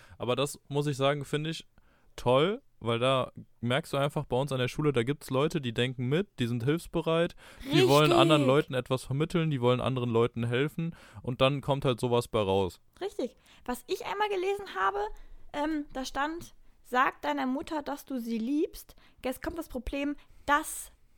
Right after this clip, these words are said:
Speaker 2: allerdings mit einem S geschrieben. Und da ist mein kleines, äh, ach Gott, grammatikalisches Herz echt mal, ach,
Speaker 1: Ja,
Speaker 2: ganz
Speaker 1: gut.
Speaker 2: kurz in den Keller
Speaker 1: Aber da
Speaker 2: gerutscht,
Speaker 1: würde ich
Speaker 2: ne?
Speaker 1: sagen,
Speaker 2: Da war
Speaker 1: künstlerische
Speaker 2: selbst ich
Speaker 1: Freiheit.
Speaker 2: gewillt,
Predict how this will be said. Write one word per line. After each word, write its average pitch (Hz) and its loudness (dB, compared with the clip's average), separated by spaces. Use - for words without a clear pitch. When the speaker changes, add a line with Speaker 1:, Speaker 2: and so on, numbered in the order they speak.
Speaker 2:
allerdings 269 -6
mit 254 -14
einem 262 -6
S - -12
geschrieben. 226 -8
Und 254 -4
da 247 -2
ist - -10
mein 285 -6
kleines, 285 -10
äh, - -10
ach - -12
Gott, 240 -10
grammatikalisches 269 -8
Herz 269 -10
echt 285 -14
mal, 262 -6
ach, 92 -8
Speaker 1:
Ja, 95 -2
Speaker 2:
ganz - -6
Speaker 1:
gut. - -20
Speaker 2:
kurz - -4
in 262 -6
den 240 -2
Keller 262 -6
Speaker 1:
Aber 220 -6
da - -
Speaker 2:
gerutscht, 107 -4
Speaker 1:
würde 117 -4
ich 113 -4
Speaker 2:
ne? 233 -4
Speaker 1:
sagen, 113 -2
Speaker 2:
Da - -20
war - -14
Speaker 1:
künstlerische 240 2
Speaker 2:
selbst - -6
ich 392 4
Speaker 1:
Freiheit. - 4
Speaker 2:
gewillt, 302 0